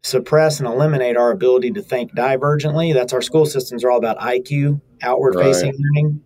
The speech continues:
Speaker 1: You know, I Q is learning about things. E Q, or emotional learning, is learning about self,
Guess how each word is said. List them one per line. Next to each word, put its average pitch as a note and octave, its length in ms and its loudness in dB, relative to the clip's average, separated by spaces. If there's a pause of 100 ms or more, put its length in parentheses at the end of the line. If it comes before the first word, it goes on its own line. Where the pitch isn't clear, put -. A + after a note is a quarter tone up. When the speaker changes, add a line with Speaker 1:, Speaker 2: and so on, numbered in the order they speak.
(140)
Speaker 1:
You C3+ 100 -4
know, A#2+ 60 -8
I C3 180 -2
Q D3+ 120 -4
is B2 120 -4
learning C3 260 -2
about A#2 240 -2
things. B2+ 420 -4 (460)
E F#3 180 2
Q, B2+ 380 4
or A#2+ 140 4
emotional B2 500 0
learning, A2+ 300 -6
is G#2 320 -6
learning A#2+ 240 -4
about A2 200 -6
self, - 400 -4